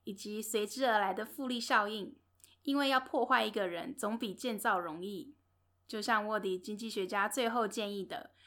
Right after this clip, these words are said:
如果要现在开始做那些小时候不被允许做的事情，现在开始一点也都不迟。换个角度想，故事中守规矩的姐姐才是这场游戏的赢家呢。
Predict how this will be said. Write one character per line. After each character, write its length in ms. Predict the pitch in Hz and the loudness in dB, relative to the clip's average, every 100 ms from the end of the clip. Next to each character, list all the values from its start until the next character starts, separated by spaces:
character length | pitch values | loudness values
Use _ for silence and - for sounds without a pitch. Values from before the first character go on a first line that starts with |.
| - - _ | -20 -20 _
如 180 | 247 | 0
果 160 | 285 269 | 4 6
要 160 | 240 269 | 8 6
现 220 | 302 269 | 6 4
在 140 | 277 | 4
开 200 | 269 277 | 2 0
始 200 | 262 220 | 0 -2
做 200 | 196 254 | 0 2
那 140 | 240 240 | 2 2
些 160 | 233 | 0
小 180 | 233 202 | 2 2
时 140 | 190 | 2
候 60 | 226 | 0
不 100 | 226 | 0
被 220 | 214 240 | 0 2
允 120 | 208 | 0
许 160 | 220 202 | -4 -6
做 200 | 190 226 | 0 0
的 120 | 196 | 2
事 220 | 277 233 | 0 -4
情， 400 | 196 185 170 165 | -4 -4 -6 -8
现 260 | 262 - 254 | -8 -2 -2
在 200 | 233 240 | 2 0
开 200 | 233 220 | 2 -2
始 220 | 233 - - | -4 -8 2
一 120 | 381 | 4
点 200 | 370 226 | 4 0
也 80 | 233 | 0
都 140 | 226 | 0
不 120 | 226 233 | 0 0
迟。 380 | - - - - _ - - - | -2 -2 -8 -18 _ -20 -20 4
换 140 | 403 | 6
个 140 | 277 226 | 8 6
角 220 | 214 175 | 4 0
度 120 | 247 | -2
想， 360 | 247 175 - - _ _ - _ | 0 0 -2 -10 _ _ -20 _
故 160 | - 302 | -2 0
事 200 | 311 294 | 0 2
中 180 | 277 | 4
守 180 | 277 220 | 4 2
规 200 | 196 294 | 4 2
矩 140 | 294 233 | 4 2
的 120 | 240 | 2
姐 180 | 233 185 | 2 -2
姐 360 | - - - _ _ _ _ _ | -4 -8 -10 _ _ _ _ _
才 240 | - 220 208 | -10 -6 -4
是 180 | 277 | -2
这 140 | 269 294 | 0 0
场 220 | 247 190 | 0 0
游 160 | 196 202 | 0 0
戏 160 | - | 0
的 120 | 262 | 0
赢 140 | 208 214 | 0 -2
家 220 | 240 226 | 2 2
呢。 300 | 233 208 - | 2 -2 -4